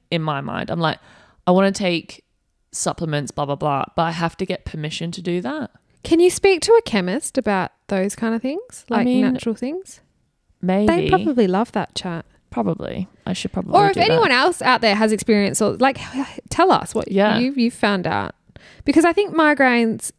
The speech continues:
Speaker 2: and magnesium, there's a lot to it. Uh,
Speaker 1: Yeah,
Speaker 2: there's a
Speaker 1: there's, um,
Speaker 2: lot on it.
Speaker 1: there's a chick on TikTok and Instagram called the Migraine Nurse, and
Speaker 2: Mm.
Speaker 1: she talks about magnesium a
Speaker 2: Yeah,
Speaker 1: lot.
Speaker 2: amazing.
Speaker 1: And a lot of people who w-,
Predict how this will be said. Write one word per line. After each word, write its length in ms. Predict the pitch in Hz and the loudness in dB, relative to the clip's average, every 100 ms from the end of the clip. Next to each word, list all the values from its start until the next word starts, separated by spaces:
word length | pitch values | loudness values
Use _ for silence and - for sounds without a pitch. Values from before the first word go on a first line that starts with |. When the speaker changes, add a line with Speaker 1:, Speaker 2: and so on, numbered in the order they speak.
| - | -2
Speaker 2:
and 360 | 233 220 220 214 | 2 2 2 2
magnesium, 460 | 226 208 214 202 | 0 2 0 2
there's 100 | 202 | 2
a 60 | 214 | 6
lot 280 | 226 240 - | 6 6 2
to 120 | 220 | -2
it. 160 | 180 - - | -2 -4 -8
Uh, 140 | - - | -2 4
Speaker 1:
Yeah, 160 | 240 233 | 6 6
Speaker 2:
there's 100 | 196 | 4
a 60 | 247 | 4
Speaker 1:
there's, 220 | 233 226 | 4 4
um, 200 | 233 226 | 4 6
Speaker 2:
lot 180 | 226 - | 4 2
on 160 | 202 190 | 0 -2
it. 220 | 180 - | -2 0
Speaker 1:
there's 140 | 214 220 | 2 2
a 60 | |
chick 260 | 220 269 - | 0 -2 0
on 340 | 294 277 240 | 0 0 -2
TikTok 400 | - - - 175 | -2 -4 0 0
and 80 | 170 | 0
Instagram 580 | 175 175 175 160 151 156 | -2 -4 -6 -4 -4 -2
called 180 | - 165 | -4 -4
the 60 | |
Migraine 560 | 160 160 160 156 151 147 | -2 0 -2 -2 -2 -2
Nurse, 340 | 147 85 - | -2 -4 -6
and 140 | - 185 | -2 0
Speaker 2:
Mm. 20 | |
Speaker 1:
she 540 | - 185 180 175 165 151 | 0 -2 0 0 -2 -4
talks 240 | 156 - | -6 -8
about 200 | - 143 | -6 -6
magnesium 480 | - - - - - | -6 -10 -10 -8 2
a 40 | 320 | 4
Speaker 2:
Yeah, 220 | 285 220 | 4 2
Speaker 1:
lot. 80 | 180 | 0
Speaker 2:
amazing. 680 | 254 294 302 302 233 180 - | -2 0 2 0 -2 -4 -2
Speaker 1:
And 100 | 208 | 2
a 40 | 202 | 4
lot 160 | 226 | 2
of 60 | 226 | 2
people 260 | 240 208 | -2 2
who 220 | 202 208 190 | 2 2 0
w-, 180 | - | -4